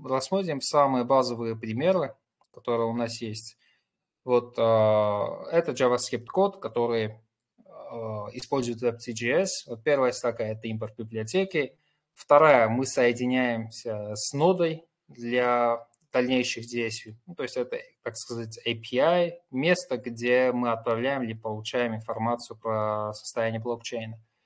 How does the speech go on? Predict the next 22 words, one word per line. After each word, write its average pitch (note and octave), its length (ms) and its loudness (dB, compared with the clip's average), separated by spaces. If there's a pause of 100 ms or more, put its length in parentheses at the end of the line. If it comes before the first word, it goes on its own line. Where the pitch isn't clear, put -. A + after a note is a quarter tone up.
(300)
Вот A#2+ 160 -6
красным, A2+ 440 4
да? A#2 240 -2 (360)
Оно B2 240 2
у - 20 0
нас C3+ 160 0
будет B2+ 300 -2
на, A#2+ 140 0
во A#2+ 120 2
всех A2+ 300 -4
примерах. G#2+ 440 -4 (680)
Ниже D#3 380 4
м-, C3+ 340 -2
у C3+ 80 -4
нас C3+ 260 2
есть A2+ 220 -4
адрес F3+ 380 2
кошелька. D#3+ 760 -2 (460)
Вот, B2 180 -6
используя C3+ 600 4
веб B2 300 0
три C#3 340 -2